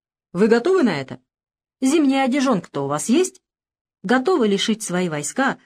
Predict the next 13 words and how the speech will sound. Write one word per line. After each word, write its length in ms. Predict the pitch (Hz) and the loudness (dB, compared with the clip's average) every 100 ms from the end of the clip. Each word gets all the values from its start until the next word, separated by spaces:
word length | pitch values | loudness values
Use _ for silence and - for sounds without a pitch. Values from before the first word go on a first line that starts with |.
| _ | _
которым 380 | - 247 330 277 | -6 -2 2 2
была 220 | 262 269 | 2 0
обещана 480 | 240 240 247 233 214 | 0 -2 0 0 0
молниеносная 840 | 175 240 226 226 226 226 - 170 160 | 2 2 4 4 2 0 -2 -4 -2
война, 440 | 170 190 277 - _ _ _ | 0 2 0 -2 _ _ _
летняя 520 | - 226 262 254 165 165 | -2 0 0 -2 -4 0
военная 520 | 214 226 170 151 151 | 2 2 0 -4 -4
прогулка, 600 | 202 220 269 269 170 - _ _ _ _ | 0 0 0 0 -2 -4 _ _ _ _
лишить 400 | 214 262 349 330 | -2 0 0 -2
их 120 | 311 | -6
всяких 420 | - 285 285 262 | -6 -4 -4 -2
удобств, 640 | 254 175 202 202 - - - _ _ | -2 0 0 -2 -8 -16 -20 _ _
печей, 600 | 175 185 - 156 202 185 | 0 0 -2 -2 -2 -4